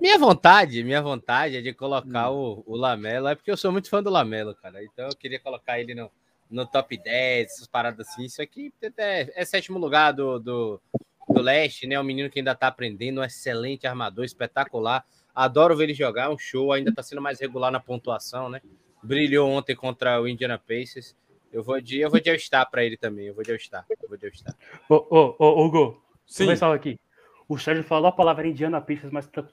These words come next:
Speaker 2: tanta raiva que eu senti daqui. Brilhou contra o Indiana Pacers. <laughs> Mas foi uma raiva que ele falou.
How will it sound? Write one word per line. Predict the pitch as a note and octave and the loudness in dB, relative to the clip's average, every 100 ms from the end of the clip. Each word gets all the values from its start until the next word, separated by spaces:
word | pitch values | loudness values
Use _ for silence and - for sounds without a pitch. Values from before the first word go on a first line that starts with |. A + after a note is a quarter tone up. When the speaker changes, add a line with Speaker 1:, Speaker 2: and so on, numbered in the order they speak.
| E3 | -8
Speaker 2:
tanta | D#3+ | -4
raiva | C3+ A#2+ D#3 B2 A#2 | -4 -4 -6 -6 -12
que | D3 | -12
eu | |
senti | C#3+ D#3+ D3 D#3+ | -10 -12 -10 -4
daqui. | F3+ G3+ A#2+ A#2+ _ _ _ _ _ _ | -4 -4 -16 -18 _ _ _ _ _ _
Brilhou | D#3 G3 | -2 0
contra | G3+ G3+ | 0 -2
o | |
Indiana | D#3 F3+ F3 _ | 0 0 0 _
Pacers. | - B2+ C#3 C#3 - C3+ - _ D#4+ | -16 -10 -8 -8 -8 -10 -10 _ -6
<laughs> | F#4 | 0
Mas | F#3 - | 0 0
foi | G#3+ | 6
uma | G#3+ | 6
raiva | E3+ E3+ G3+ | 6 -2 -2
que | - | -2
ele | F3 G3 | -4 -6
falou. | - F3 E3 F#3 | -8 -8 -8 -10